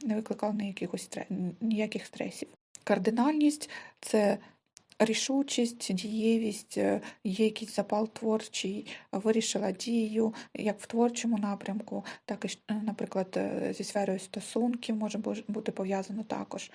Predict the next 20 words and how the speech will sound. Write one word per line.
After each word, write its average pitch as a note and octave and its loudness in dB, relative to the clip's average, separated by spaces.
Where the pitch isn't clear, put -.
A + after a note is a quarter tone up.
комунікаціями, G#3 2
може A3 2
бути G#3 -2
людина, F#3 0
яка G#3 4
з G3+ -10
задоволенням G3+ -2
йде G3 -2
на G#3 -4
контакт, G#3+ -2
емоційна, G#3+ -2
яка - 2
попіклується. F#3+ -2
Ну A#3 4
і - 4
загалом B3+ 4
виходить, A3+ 2
е, G#3 0
вираженість, A3 2
е, G#3 0